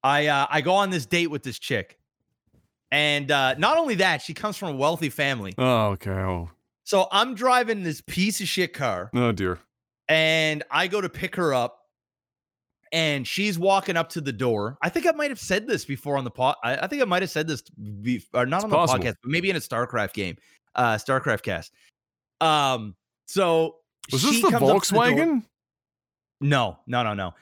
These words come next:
Speaker 1: This was, um,
Speaker 2: What
Speaker 1: it was a
Speaker 2: car was
Speaker 1: red
Speaker 2: it?
Speaker 1: car. Fuck, what was, what kind of car was that?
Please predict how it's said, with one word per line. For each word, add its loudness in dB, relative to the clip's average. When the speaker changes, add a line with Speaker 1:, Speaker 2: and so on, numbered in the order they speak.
Speaker 1:
This -2
was, 2
um, 0
Speaker 2:
What -4
Speaker 1:
it 4
was 4
a 6
Speaker 2:
car 4
was 2
Speaker 1:
red 2
Speaker 2:
it? -4
Speaker 1:
car. 2
Fuck, -6
what 2
was, 0
what -6
kind -2
of -6
car 0
was 0
that? -2